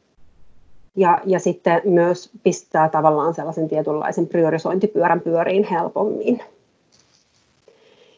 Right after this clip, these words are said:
Ja tota, sitten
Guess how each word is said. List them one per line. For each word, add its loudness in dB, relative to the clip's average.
Ja 4
tota, 0
sitten 4